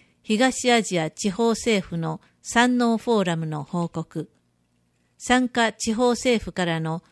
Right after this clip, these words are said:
政策事例の紹介などをきっかけに、活発な議論が交わされました。地方政府の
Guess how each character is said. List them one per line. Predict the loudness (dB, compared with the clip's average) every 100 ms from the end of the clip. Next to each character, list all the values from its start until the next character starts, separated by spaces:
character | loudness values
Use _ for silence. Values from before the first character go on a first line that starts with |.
| _ _ _
政 | -2 0 2
策 | 0 -2 -4
事 | 0 2
例 | 2 2
の | -4 -6
紹 | -4 -2 0
介 | 0 0
な | 0
ど | -2 -4
を |
き | -6 -12
っ | -8
か | -8
け | -4 -6
に、 | -6 -8 _ _ _ _
活 | -4 -4 0
発 | 0 0
な | 0 0 0
議 | -2 2
論 | 2 0
が | -2 -6 -6
交 | -4 -4
わ |
さ | -2 -4
れ | -4
ま | -6
し | -8 -12
た。 | -14 -16 _ _ _ _ _ _ _ _ _ _ _ _ _ _ _
地 | -4 2
方 | 4 2
政 | 2 2 2
府 | -2
の | -2 -4